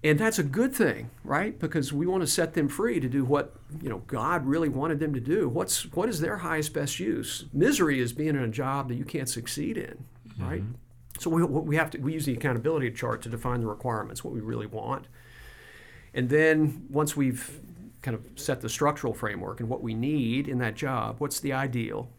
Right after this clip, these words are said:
Speaker 1: You know, your H R spec sheet, right? Terrific. Then who's the right person for that?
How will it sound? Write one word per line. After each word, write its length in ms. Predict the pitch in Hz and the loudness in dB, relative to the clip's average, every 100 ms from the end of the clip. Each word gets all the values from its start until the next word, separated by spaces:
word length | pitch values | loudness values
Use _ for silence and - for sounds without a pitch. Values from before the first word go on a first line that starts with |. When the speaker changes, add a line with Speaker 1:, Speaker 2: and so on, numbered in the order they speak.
| - | -10
Speaker 1:
You 100 | 107 | -6
know, 100 | 107 | -6
your 220 | 113 110 | -6 -4
H 220 | 123 123 | -4 -2
R 140 | 123 110 | -2 -2
spec 320 | - 120 123 | -2 -4 -4
sheet, 300 | - 107 113 | -8 -10 -8
right? 280 | 120 131 - - | -6 -6 -8 -12
Terrific. 460 | - 160 170 - | -2 -2 -2 -6
Then 300 | - 123 127 - | -4 -4 -4 -8
who's 240 | - 147 - | -2 0 2
the 80 | |
right 200 | 139 139 | 0 0
person 360 | 135 160 143 110 | 0 0 0 -4
for 100 | 110 | -6
that? 260 | 101 - - | -10 -14 -18